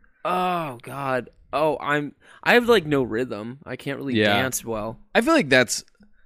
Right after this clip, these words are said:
Speaker 2: I guess it is a skill that you could learn, but I, I agree. I, but
Speaker 1: Yeah.
Speaker 2: I, I feel like that's kind of, partially, I feel like that's not,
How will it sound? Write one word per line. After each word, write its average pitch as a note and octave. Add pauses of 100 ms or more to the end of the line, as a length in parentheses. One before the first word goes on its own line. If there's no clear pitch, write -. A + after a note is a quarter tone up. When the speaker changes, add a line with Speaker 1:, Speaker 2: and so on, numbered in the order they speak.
(220)
Speaker 2:
I E3
guess F#3+
it C3
is G#2+
a G2
skill G2
that F#2
you F2+
could F#2+
learn, F2+
but A2+
I, B2
I A#2+
agree. G2
I, A2
but -
Speaker 1:
Yeah. A#2 (220)
Speaker 2:
I, -
I -
feel C3
like A2+
that's G#2+
kind A2
of, F#2
partially, C3+
I G2+
feel F#2
like F2+
that's F#2
not, F#2